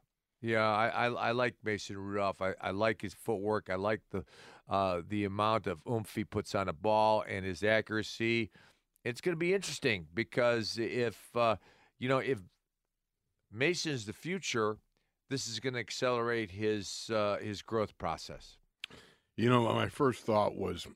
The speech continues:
Speaker 2: "We're not in Kansas anymore, Toto." I mean, this is different ground. It's a whole new brave world out there without him. And my first thought was watching this, I'm thinking to myself,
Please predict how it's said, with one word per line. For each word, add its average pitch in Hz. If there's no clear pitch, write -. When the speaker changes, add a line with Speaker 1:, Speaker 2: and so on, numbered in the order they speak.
Speaker 2:
"We're 107
not 113
in 101
Kansas 101
anymore, 90
Toto." 87
I -
mean, 135
this 123
is 110
different 117
ground. 107
It's 139
a 151
whole 151
new 143
brave 123
world 110
out 131
there 104
without 98
him. 104
And 113
my 117
first 156
thought 127
was 117
watching 143
this, 107
I'm 101
thinking 143
to 120
myself, 104